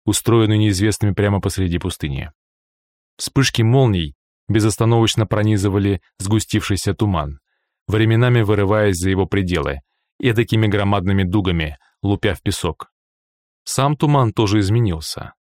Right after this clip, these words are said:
став нецельным, превратившись в колонны, пронизанные постоянными разрядами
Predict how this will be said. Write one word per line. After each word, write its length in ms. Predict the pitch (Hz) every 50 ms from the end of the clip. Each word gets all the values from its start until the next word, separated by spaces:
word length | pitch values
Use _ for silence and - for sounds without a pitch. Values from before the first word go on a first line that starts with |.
| _ _ _ _ _ _
став 320 | - - - - 120 -
нецельным, 600 | 127 131 - - - 92 78 71 71 73 71 73 - _ _ _ _ _ _ _
превратившись 640 | - 110 107 110 104 - - 120 110 - - 107 -
в 40 | -
колонны, 460 | - 101 98 98 104 104 104 104 101
пронизанные 580 | - 98 98 98 98 95 92 101 101 98 98
постоянными 640 | 90 - 101 92 - - 98 101 101 98 95 92 92
разрядами 640 | 90 90 82 85 95 98 95 95 95 95 92 90